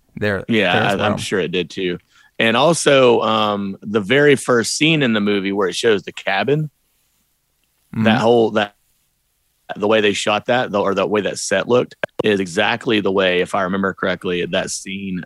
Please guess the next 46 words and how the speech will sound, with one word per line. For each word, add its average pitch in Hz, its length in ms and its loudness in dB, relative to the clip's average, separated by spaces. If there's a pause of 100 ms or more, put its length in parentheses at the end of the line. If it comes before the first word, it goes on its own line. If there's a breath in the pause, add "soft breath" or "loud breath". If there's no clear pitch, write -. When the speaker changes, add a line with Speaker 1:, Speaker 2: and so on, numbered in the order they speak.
Speaker 2:
uh, 90 340 -4
from, 87 500 -6
uh, 82 240 -8
or 95 100 -2
that 92 180 -4
season 190 400 -2
of 87 140 -2
American 87 460 -4
Horror 90 280 -2
Story, 87 380 -4
which 87 240 -8
was - 140 -12
similar 90 400 -4
to 85 80 -8
this 90 180 -10
movie, 101 380 -4 (840)
um, 90 520 -4 (680)
looked - 460 0
too. - 320 -4
Like, 82 240 -8
it, 92 140 -2
it's 95 280 -6
almost 101 360 0
like 90 180 -2
they 95 100 -2
made 95 300 0
that 92 180 -2
set - 340 0
for 92 120 -4
American 87 360 -4
Horror 87 240 0
Story 85 440 -6 (300)
to 107 80 2
look 87 160 2
just 90 200 -4
like 90 240 -4
the 82 80 -12
set 90 240 -2
from 78 160 -10
The 78 80 -8
Burning. - 460 -10
Speaker 1:
Yeah, 113 220 0 (220)
and 117 80 0
that'll 120 120 6
be, 113 200 2
uh, 110 100 -2